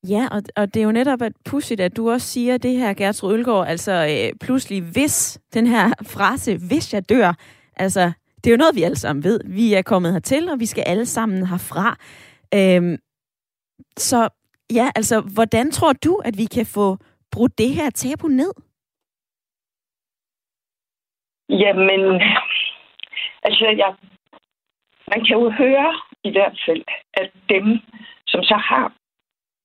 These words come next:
Speaker 2: været igennem den her proces, fordi det, sådan, sådan er det for næsten alle, der også skriver et testamente,
Speaker 1: Ja.
Speaker 2: at de, øh, de får en form for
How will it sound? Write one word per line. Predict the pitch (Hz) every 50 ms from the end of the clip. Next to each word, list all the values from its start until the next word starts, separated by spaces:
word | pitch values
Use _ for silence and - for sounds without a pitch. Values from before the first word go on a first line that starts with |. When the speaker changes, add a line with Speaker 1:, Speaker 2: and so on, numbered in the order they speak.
| _ _ _ _ _ _ -
Speaker 2:
været | 185 185 185 165
igennem | 151 - - 208 - - - 269
den | 285 269 254
her | 254 262
proces, | - - 233 - 254 240 240 -
fordi | - 220 233 233
det, | 220 - - - 175 - - -
sådan, | 262 277 262 -
sådan | - - 294 277 285 220
er | 185 185 - -
det | - 370 320 -
for | 185
næsten | 185 185 196 214 214 - - 196 180 175
alle, | 202 240 254 262
der | - 202
også | 160 - -
skriver | - - - 269 220 156
et | - -
testamente, | - 175 - - 180 170 180 180 175 180 - 208 214 - - - - - - - -
Speaker 1:
Ja. | 214 233 - -
Speaker 2:
at | 220 214 220 - _ -
de, | 254 254 247 233 247 240 208
øh, | 196 180 180 180 180 170 -
de | - 226 -
får | 254 240 226
en | 233 226 220 - -
form | 240 247 226 - - -
for | 180 -